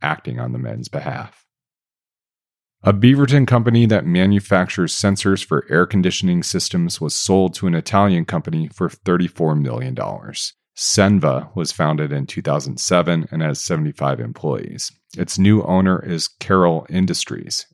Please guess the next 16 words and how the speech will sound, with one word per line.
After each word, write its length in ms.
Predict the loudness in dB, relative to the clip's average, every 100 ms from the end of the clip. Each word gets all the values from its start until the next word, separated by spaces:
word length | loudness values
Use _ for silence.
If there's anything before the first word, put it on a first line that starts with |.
| -8
an 240 | -6 -6 -8
Italian 480 | -12 -2 0 0 -2
company 480 | -4 -2 -2 -2 -2
that 160 | -6 -2
had 260 | -4 -4
four 300 | -6 -2 0
hundred 240 | 0 0 -2
and 120 | -4
twenty 360 | -4 0 2
million 500 | 2 2 0 2 2
dollars 420 | 2 0 0 -4 -8
in 140 | -8
worldwide 580 | -4 -6 -6 -8 -8 -10
sales 460 | 0 2 2 0
last 340 | -8 -10 -10 -10
year. 280 | -12 -14